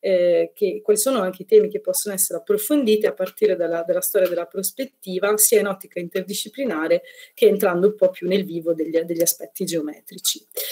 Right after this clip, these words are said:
Eh, una prima cosa che, eh, ho messo in evidenza e che è importante considerare, eh, nel momento in cui si ragiona sull'interdisciplinarità tra, diciamo, a dire, arte e matematica in prospettiva storica,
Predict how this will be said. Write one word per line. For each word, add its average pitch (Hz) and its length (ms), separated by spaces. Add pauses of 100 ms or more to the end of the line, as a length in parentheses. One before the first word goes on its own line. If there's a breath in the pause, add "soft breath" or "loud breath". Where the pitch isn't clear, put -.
(360 loud breath)
Eh, 220 300
una 302 220
prima 285 320
cosa 190 720
che, 196 400
eh, 170 300
ho 170 60
messo 190 260
in 185 60
evidenza 180 840
e 170 280
che 196 140
è 180 40
importante 180 760
considerare, 175 1040 (340 loud breath)
eh, 175 420
nel 190 120
momento 214 360
in 208 80
cui 190 120
si - 240
ragiona 185 440
sull'interdisciplinarità 180 1700
tra, 160 480
diciamo, 165 300
a 160 120
dire, 180 200
arte 180 520
e 185 80
matematica 190 680
in 185 160
prospettiva - 640
storica, 175 720